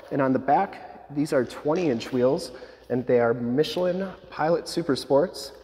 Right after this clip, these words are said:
in the back, so probably the nicest tire you can buy on a sports car. And these are P three thirty-five twenty-five Z R twenties.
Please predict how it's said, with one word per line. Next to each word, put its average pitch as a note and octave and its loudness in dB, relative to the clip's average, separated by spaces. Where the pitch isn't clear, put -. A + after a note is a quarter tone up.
in C3 -2
the C3 2
back, - 0
so B2+ -2
probably E3+ 0
the B2 0
nicest C3 0
tire C3+ -2
you C3+ 0
can B2+ -8
buy A#2 -4
on B2+ -4
a A#2 -2
sports C#3 -4
car. D3+ -2
And B2 -2
these C3 0
are A#2+ 0
P D3+ -4
three D3 -2
thirty-five B2 -2
twenty-five A#2+ -2
Z A#2+ -2
R G#2+ -2
twenties. A#2 -6